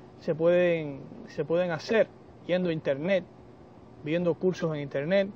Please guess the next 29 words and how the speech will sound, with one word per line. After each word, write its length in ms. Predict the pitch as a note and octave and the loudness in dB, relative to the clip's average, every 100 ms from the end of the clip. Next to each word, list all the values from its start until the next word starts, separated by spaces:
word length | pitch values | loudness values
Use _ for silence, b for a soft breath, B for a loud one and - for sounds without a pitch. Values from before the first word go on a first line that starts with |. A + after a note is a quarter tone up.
| - | -10
agarrando 460 | C3 C3 D3+ F3+ F3 | -6 -4 -2 2 2
videos 380 | D#3 E3 F3 E3+ | 2 4 4 2
en 100 | D3+ | -2
YouTube, 340 | C#3 G#3+ G3+ - - - - - - | -2 0 0 -2 -20 -20 -20 -20 -6
leyendo 260 | C#3+ D#3 F3 | -2 0 0
información. 720 | E3+ D#3 D3 C#3 - G#3+ G3 - - - - - - - - - - - - - - - - - - - - - - - - - - | 0 0 -2 -2 4 4 4 -10 -20 -20 -20 -20 -20 -20 -20 -20 -20 -20 -20 -20 -20 -20 -20 -20 -20 -20 -20 -20 -20 -20 -20 -20 -8
No 140 | E3+ | -4
siempre 440 | F#3+ A3 A3+ A#3 G3 | 2 2 2 2 2
todo 240 | G3+ G#3+ | 4 6
va 80 | G3+ | 6
a 40 | |
ser 180 | F3+ G3+ | 6 0
como 180 | F#3 F#3 | 0 -4
ha 40 | |
sido 200 | F3 F#3+ | 0 2
hasta 160 | F3 E3 | 2 4
ahora. 260 | E3 F3 B2+ B B | 6 6 2 B B
Recuerda 360 | D#3 E3+ G3 G#3+ | -2 2 2 0
que 60 | |
esta 180 | G#3+ G#3+ | 0 2
generación 600 | F#3+ E3 D3+ - F3+ E3+ | 2 2 0 2 0 0
nueva 440 | D#3+ G3 F3+ B2+ - - - - B B B - | 0 6 6 6 0 -18 -20 -20 B B B -6
que 100 | D#3 | -6
está, 800 | A#2+ D#3 D#3+ E3 D#3 C#3+ B2+ - | -4 0 2 2 2 0 -4 -10
que 80 | - | -14
está 160 | - D#3 | -6 -2
creciendo 380 | D#3+ F3+ E3+ | -2 0 0
ahora 80 | D3+ | 2
mismo 300 | D#3 E3+ C#3 | 0 -2 -4